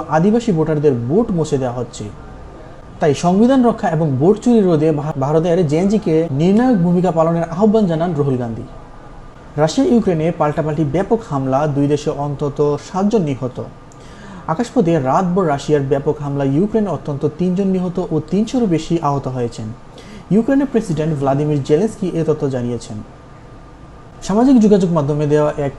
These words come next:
পোস্টে প্রেসিডেন্ট জেলেনস্কি বলে লেখেন, "রাজধানী কিয়েভ ছাড়া ওদেসা, সুমনি, জ্যাপোরিয়া, পোলতাভ সহ ইউক্রেনের বিভিন্ন অঞ্চলে একযোগে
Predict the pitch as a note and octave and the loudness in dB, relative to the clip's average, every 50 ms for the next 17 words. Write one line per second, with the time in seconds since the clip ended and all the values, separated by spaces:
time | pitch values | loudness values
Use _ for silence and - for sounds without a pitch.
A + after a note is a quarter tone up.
0 | - - - D#3 D3+ D3 D3 - - D3+ D3 C#3+ - D3+ C#3+ - D3 C#3 D3 C#3+ | -12 -8 0 2 2 2 2 0 -2 -2 -2 0 0 -2 -2 -2 -4 -4 -2 -2
1 | C3+ B2 - C3+ B2 D3 D#3 E3+ A3 B3+ - - B3+ F3+ D3+ C#3+ C3+ C3 C3 C3 | -2 -4 -4 -4 0 2 2 4 2 2 2 0 0 0 2 2 0 0 0 -2
2 | - - C3+ C3 C3 C3 B2+ B2+ B2+ C3 C3 C3 B2+ B2+ C#3 C3+ C3 C3+ C3+ B2 | -4 -6 -4 -4 -2 -2 -2 -2 0 0 0 0 -2 -4 -4 -2 0 0 -2 -2
3 | - - G3 G#3 A3+ A3+ - - E3 C3+ C3 C3 C3 C3+ C3+ C3+ - - - D3 | -2 0 4 4 4 2 0 -6 -6 -2 0 0 2 2 0 0 -4 -6 -4 -2
4 | D3 C#3+ D3+ D3 - D3+ C#3 C#3 C3+ - - E3 F3+ F#3+ F#3 F3+ F#3 F#3 D#3+ C#3+ | 0 2 0 0 0 -2 -4 -4 -4 -4 -4 -2 0 0 0 2 2 0 2 0
5 | D3+ C#3 - D#3+ D3+ D3+ D3 D3+ D3 D3 D3 D3 - - G#3+ A#3 - F4+ F4+ - | 0 0 2 0 2 2 2 2 2 0 -2 -4 2 4 4 4 4 0 -6 -4
6 | - B3+ F#3 F3 F#3+ - E3+ F3 F3+ D#3+ F3 E3+ E3 E3 F#3+ E3+ D3 D#3+ D#3+ G3+ | -4 -2 0 0 0 2 2 2 2 2 0 0 0 0 0 2 0 2 2 4
7 | G#3 G#3+ - E3+ E3 E3 E3+ D#3 D#3 D#3+ D#3+ F3+ G#3 A3+ G#3 F#3+ G#3+ E3 D#3+ G3+ | 2 2 2 0 -2 -2 0 0 -2 -2 -2 -2 0 2 4 4 4 4 4 2